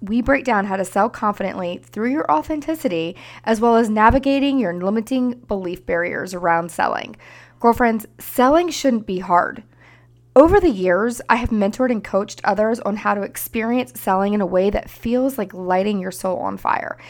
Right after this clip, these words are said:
The kind where you know you are making a difference in someone's life. The kind that flows with little to no resistance. The kind where years later, people remember you because they remember how you made them feel.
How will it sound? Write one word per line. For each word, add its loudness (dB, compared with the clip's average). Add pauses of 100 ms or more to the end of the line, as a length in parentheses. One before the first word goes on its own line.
(260)
The -2
kind 0
where 0
you 0
know 0
you -2
are -4
making -4
a -2
difference -6
in -8
someone's -4
life. 0 (280)
The -2
kind -2
that -4
flows 0
with -12
little 0
to -4
no 0
resistance. -8 (320)
The -4
kind 0
where 0
years -2
later, 2
people -4
remember 0
you -2
because -8
they 0
remember -2
how -4
you -6
made -6
them -8
feel. -4